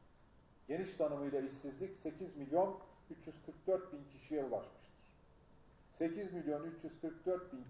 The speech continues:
kişi, bunu hep söylüyorum, dünyadaki doksan beş ülkenin nüfusundan daha fazladır. Gençler arasında işsizlik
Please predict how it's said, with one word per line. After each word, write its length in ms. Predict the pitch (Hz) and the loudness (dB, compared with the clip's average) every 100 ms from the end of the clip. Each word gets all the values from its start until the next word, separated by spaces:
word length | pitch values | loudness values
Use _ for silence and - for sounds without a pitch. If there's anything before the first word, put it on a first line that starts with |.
| - | -12
kişi, 480 | 277 - 359 392 - - - - - - | -10 4 4 4 -4 -14 -20 -20 -20 -12
bunu 180 | 123 135 | -2 2
hep 160 | 170 - | 2 2
söylüyorum, 640 | 135 123 117 113 190 190 - - - - - - - | 2 4 4 4 4 0 -12 -20 -20 -20 -20 -20 -8
dünyadaki 720 | 175 190 175 160 151 - 294 | -2 4 6 8 4 0 0
doksan 460 | 151 151 - 170 170 | 2 2 4 2 2
beş 120 | 180 | -2
ülkenin 540 | - 139 - 123 123 147 | -2 -8 -4 -6 -4 -6
nüfusundan 640 | 160 151 - 139 160 160 | -4 -4 -6 -2 2 4
daha 160 | 135 135 | 4 4
fazladır. 600 | 135 - - - - - - - - - - - - - - - - - - - - - - - - - - - - - - - - | 2 -6 -8 -16 -20 -20 -20 -20 -20 -20 -20 -20 -20 -20 -20 -20 -20 -20 -20 -20 -20 -20 -20 -20 -20 -20 -20 -20 -20 -20 -20 -18 0
Gençler 360 | 151 165 165 208 | 6 6 12 12
arasında 440 | 196 165 165 165 | 12 12 4 2
işsizlik 600 | 160 147 - 156 180 220 | 0 -2 -2 -2 -2 -4